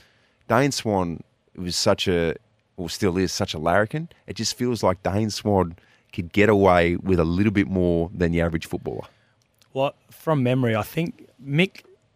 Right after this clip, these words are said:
Speaker 2: 'cause I had, obviously had a little bit to do with Mick, uh, being coached under him, he sort of turned a blind eye to it a little bit. He, he knew there were things going on,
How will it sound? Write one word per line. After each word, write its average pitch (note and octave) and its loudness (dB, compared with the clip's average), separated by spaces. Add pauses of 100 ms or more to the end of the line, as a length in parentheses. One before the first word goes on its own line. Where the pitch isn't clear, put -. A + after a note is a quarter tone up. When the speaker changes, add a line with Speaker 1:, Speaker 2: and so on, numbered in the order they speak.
(260)
Speaker 2:
'cause C3 -6
I C3+ 6
had, B2 2
obviously A2+ -4
had A2 -6
a G#2+ -6
little A2+ -2
bit A2+ -8
to G#2+ -8
do A2+ 0
with B2 0
Mick, G2+ -6 (180)
uh, G2 -10 (200)
being G2+ -8
coached - -4
under G2+ -2
him, G2+ -4
he A2 -2
sort D3+ 0
of D#3+ -2
turned C3+ 0
a A#2+ 0 (240)
blind A2 -2
eye G2+ -2
to G#2+ -8
it G#2 -4
a G2+ -4
little G2+ -4
bit. F2+ -10
He, G#2+ -10
he A2 -10
knew C3 -2
there E3 2
were C3+ 2
things B2+ -4
going A2 -2
on, D3+ -6